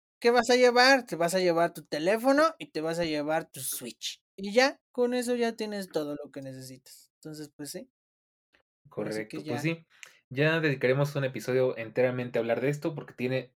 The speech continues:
Speaker 2: tela pa' cortar.
Speaker 1: Ujú.
Speaker 2: Pero bueno, platícanos, ¿cuál es tu dispositivo que sigue en esta lista?
Speaker 1: No, pues el dispositivo que sigue es mi laptop. Ok, dirán, ¿otra laptop? Sí, bueno. Ok,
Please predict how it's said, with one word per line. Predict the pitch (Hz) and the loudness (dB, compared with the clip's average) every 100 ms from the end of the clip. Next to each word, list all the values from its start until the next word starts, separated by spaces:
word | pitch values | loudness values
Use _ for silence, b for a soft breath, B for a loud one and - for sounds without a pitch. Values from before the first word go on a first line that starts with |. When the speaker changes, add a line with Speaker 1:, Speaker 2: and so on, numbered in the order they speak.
| _ | _
Speaker 2:
tela | 127 135 156 - _ _ _ - | -2 0 -2 -6 _ _ _ -8
pa' | 110 | -8
cortar. | - - 127 147 - | -8 -4 0 0 -2
Speaker 1:
Ujú. | 156 156 147 139 165 202 | -12 -10 -8 -8 -8 0
Speaker 2:
Pero | 135 | 2
bueno, | 175 165 147 | 2 0 0
platícanos, | 151 156 175 156 131 - | 0 2 2 2 0 -6
¿cuál | - 151 | 0 0
es | 151 | 2
tu | 165 | -2
dispositivo | 147 120 - 131 131 135 | -6 -8 -10 -4 -4 -6
que | - | -10
sigue | - 120 117 | -12 -8 -8
en | 107 | -10
esta | 107 107 | -10 -10
lista? | 98 - - _ _ _ _ _ _ _ _ _ B B B B B B B B B B _ - | -10 -16 -20 _ _ _ _ _ _ _ _ _ B B B B B B B B B B _ -10
Speaker 1:
No, | 196 208 208 | -6 -6 -6
pues | 208 | -8
el | 190 | -8
dispositivo | 185 - 190 190 233 240 | -8 -8 -10 -2 2 2
que | 196 | 0
sigue | 180 202 208 202 - 180 180 | -6 -6 -6 -6 -2 -2 -2
es | 185 - - - - | -2 -2 -2 -6 -10
mi | 175 175 180 180 185 180 b _ _ _ - | -6 -4 -4 -4 -6 -10 b _ _ _ -10
laptop. | 143 139 _ _ 269 285 _ B B B B - | -8 -8 _ _ -4 -4 _ B B B B -20
Ok, | 143 - | -20 -16
dirán, | 135 135 139 139 143 - | -16 -14 -12 -12 -14 -18
¿otra | - 190 254 285 | -16 -10 -6 -2
laptop? | 302 247 220 | -2 -2 -2
Sí, | - 147 | -4 -14
bueno. | - - _ _ _ | -14 -20 _ _ _
Ok, | 170 175 | -10 -10